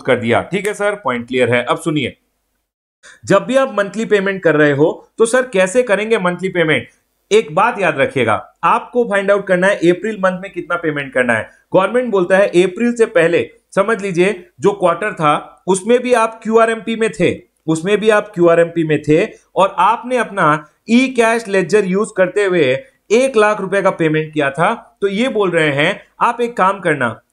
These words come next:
अप्रैल, मई और जून ये क्वार्टर के लिए जब आप पेमेंट करोगे, पिछले क्वार्टर में कितना ई कैश लेजर यूज़ करके पे किया था उसका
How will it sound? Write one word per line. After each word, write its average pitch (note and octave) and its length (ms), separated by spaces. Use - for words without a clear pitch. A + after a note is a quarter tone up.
अप्रैल, A#3+ 580
मई G#3 640
और F3+ 200
जून E3 280
ये G#3+ 220
क्वार्टर G3 380
के F#3 160
लिए E3+ 160
जब E3 180
आप D#3 160
पेमेंट C#3+ 340
करोगे, D3 400
पिछले C4 420
क्वार्टर A#3+ 360
में B3 200
कितना B3+ 420
ई A#3 80
कैश A#3+ 300
लेजर G3+ 280
यूज़ F3+ 240
करके E3 220
पे D#3 220
किया E3+ 220
था B3 520
उसका A#3 340